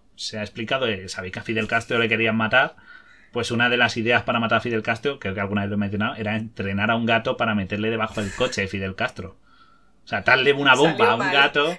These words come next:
Speaker 2: Spoiler,
Speaker 1: y
Speaker 2: salió
Speaker 1: meter-,
Speaker 2: mal.
Speaker 1: <laughs> y meterle bajo el coche de Fidel Castro. Lo que pasa es que entrenar a un gato, el gato no hacía puto caso y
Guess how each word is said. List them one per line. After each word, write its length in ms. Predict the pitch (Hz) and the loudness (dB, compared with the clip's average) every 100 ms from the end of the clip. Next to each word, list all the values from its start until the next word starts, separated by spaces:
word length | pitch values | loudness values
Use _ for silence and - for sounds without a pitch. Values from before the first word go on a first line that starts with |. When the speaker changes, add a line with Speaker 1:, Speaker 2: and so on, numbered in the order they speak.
| 226 | -6
Speaker 2:
Spoiler, 540 | 226 - 254 294 311 | -8 -4 -2 0 0
Speaker 1:
y 60 | 320 | 2
Speaker 2:
salió 220 | - 131 - | 2 2 2
Speaker 1:
meter-, 100 | 113 | 0
Speaker 2:
mal. 260 | 127 - - | -2 -4 -12
Speaker 1:
<laughs> 80 | - | -12
y 100 | 139 | -6
meterle 400 | 135 127 131 139 | -4 0 2 2
bajo 260 | 139 135 143 | 2 0 -2
el 60 | |
coche 220 | 139 131 | -4 -2
de 60 | 151 | -2
Fidel 240 | 135 117 | -2 -4
Castro. 280 | 104 127 110 | -2 -2 -2
Lo 80 | 95 | -8
que 60 | 95 | -10
pasa 200 | 98 110 | -10 -8
es 40 | |
que 80 | 113 | -6
entrenar 320 | 104 95 107 | -6 -6 -4
a 40 | |
un 80 | 110 | -4
gato, 200 | 113 110 | -4 -4
el 60 | 117 | -4
gato 200 | 101 104 | -6 -6
no 60 | 104 | -10
hacía 220 | 110 101 | -8 -10
puto 220 | 113 98 | -10 -10
caso 320 | 113 110 - | -10 -10 -14
y 180 | 117 104 | -10 -10